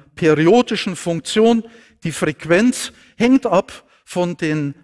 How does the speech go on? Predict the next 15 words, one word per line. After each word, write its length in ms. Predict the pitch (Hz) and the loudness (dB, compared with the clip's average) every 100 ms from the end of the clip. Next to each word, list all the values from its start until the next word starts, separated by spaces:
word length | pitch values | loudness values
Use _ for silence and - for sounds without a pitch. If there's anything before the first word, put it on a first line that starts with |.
| - | -8
Massenunterschieden 1400 | 151 196 - 170 160 226 247 196 - - 214 214 175 170 | -4 -4 -6 -6 -2 0 0 -2 -6 -2 -4 -4 -8 -4
der 160 | 160 | -2
Neutrinos 840 | 151 151 143 151 190 196 156 151 - _ _ _ | 0 -2 -2 -4 -4 0 0 -2 -10 _ _ _
und 640 | - 165 156 156 - - - | -2 0 0 -4 -8 -16 -8
die 500 | 147 139 135 127 _ _ - | -6 -2 -2 -4 _ _ -6
Amplitude 960 | 165 165 165 160 - 214 208 165 151 - - _ _ | -6 -6 -10 -10 -6 -6 -2 0 0 -2 -20 _ _
von 540 | - 175 160 156 147 - _ _ _ _ - | -4 0 0 -2 -6 -10 _ _ _ _ -2
der 520 | 156 151 143 131 135 - _ - | 2 4 4 2 -4 -20 _ -8
Mischung, 680 | 180 262 - 214 190 185 - _ - | 0 0 0 0 0 -2 -10 _ -10
wie 380 | 175 208 208 - _ _ _ - | -4 -2 -2 -6 _ _ _ -4
Neutrinos 1000 | 180 185 - 190 196 180 147 147 - - _ _ | -2 -2 -2 -4 -2 0 -2 -2 -10 -14 _ _
mit 440 | 170 175 - - - | -6 -6 -8 -12 -8
den 120 | 151 | -6
sogenannten 720 | - 180 160 147 147 143 139 | -4 -4 -4 -2 -2 -2 -4
Masseneigenzuständen 1600 | 139 151 - 147 131 127 127 127 - 143 - - 127 131 127 120 | -2 -2 -2 -6 -4 -4 -4 -8 -8 -8 -6 -2 -2 -2 -4 -4